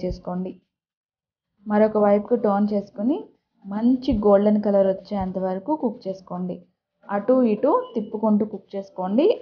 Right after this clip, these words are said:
అప్పుడే మీకు లోపల ఉన్న చీజ్ కూడా చక్కగా మెల్ట్ అవుతుంది. చూసారు కదా, simple and tasty బ్రెడ్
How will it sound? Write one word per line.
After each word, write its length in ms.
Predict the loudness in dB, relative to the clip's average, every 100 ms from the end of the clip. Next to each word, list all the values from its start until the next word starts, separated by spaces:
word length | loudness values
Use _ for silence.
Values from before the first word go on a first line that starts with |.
| -4
అప్పుడే 220 | 2 6 6
మీకు 120 | 4 2 2
లోపల 200 | 2 0
ఉన్న 100 | 0 -2
చీజ్ 200 | -6 -6 -4
కూడా 160 | -4 -2 -6 _ _ _ _ -10
చక్కగా 360 | -6 -2 0 0 -2 2
మెల్ట్ 200 | 2 4 0
అవుతుంది. 400 | 0 -4 -6 -8 -12 _ _ _ _ _ _ _ _ _ _ _ _
చూసారు 300 | -4 2 2 2
కదా, 180 | 0 -2 -6 _ _ _
simple 360 | -4 0 2 4 4
and 140 | 0 -2 -6
tasty 480 | -6 -6 -6 -8 -10 -12 _ _ _ -2
బ్రెడ్ 240 | 2 4